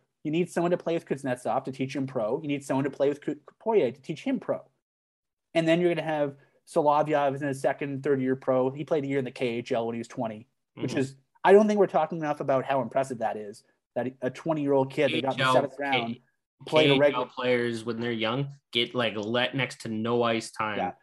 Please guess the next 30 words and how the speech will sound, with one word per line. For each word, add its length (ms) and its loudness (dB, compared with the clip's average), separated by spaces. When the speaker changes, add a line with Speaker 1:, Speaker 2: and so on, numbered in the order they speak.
Speaker 1:
He 120 0
Speaker 2:
over 60 10
Speaker 1:
was 100 8
Speaker 2:
the, 60 -4
Speaker 1:
playing, 180 0
Speaker 2:
like, 120 -4
Speaker 1:
he 100 -2
was 100 -2
Speaker 2:
six 100 -2
Speaker 1:
playing, 140 0
Speaker 2:
minutes 260 2
a 180 -14
game, 220 -6
Speaker 1:
he 60 2
was 120 0
playing, 200 0
Speaker 2:
so. 40 2
Speaker 1:
like, 120 2
twelve 320 4
minutes 240 -2
a 60 0
night 120 2
on 80 2
the 120 2
third 260 0
pairing 340 -4
of 60 -2
a 40 -2
good, 640 0
uh, 420 0